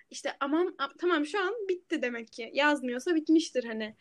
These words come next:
Demek ki şu an benden nefret ediyor falan gibi. Açık açık bana söylemesi lazım.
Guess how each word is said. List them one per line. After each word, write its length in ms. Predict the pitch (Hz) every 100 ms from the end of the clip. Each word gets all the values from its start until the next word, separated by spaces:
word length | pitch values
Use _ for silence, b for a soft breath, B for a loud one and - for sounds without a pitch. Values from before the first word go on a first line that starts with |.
| _ -
Demek 240 | 339 370
ki 60 | -
şu 120 | 392
an 240 | 381 403 320
benden 260 | 320 359
nefret 280 | 330 339 349
ediyor 420 | 277 226 220 240
falan 400 | 254 247 247 247
gibi. 260 | 233 208 208 - -
Açık 260 | 302 392 440
açık 260 | 415 -
bana 180 | 339 415
söylemesi 580 | 349 320 311 311 330 392
lazım. 460 | 294 233 - 233